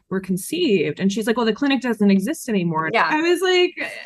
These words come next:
Speaker 1: I was like, "Well, surely those records have to exist somewhere." And then that's when she told me, like, "No, those records can be destroyed by the time a person reaches ten years old. Um,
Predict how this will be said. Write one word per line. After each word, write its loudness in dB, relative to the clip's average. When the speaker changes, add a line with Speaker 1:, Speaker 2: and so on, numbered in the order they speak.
Speaker 1:
I 0
was -2
like, 0
"Well, 2
surely 2
those 0
records -4
have 4
to -4
exist 0
somewhere." 2
And 6
then 4
that's 2
when 0
she -2
told -2
me, 4
like, 0
"No, 2
those 6
records 2
can 2
be 2
destroyed 0
by -2
the -4
time -4
a -2
person -8
reaches -8
ten -8
years -6
old. 8
Um, 6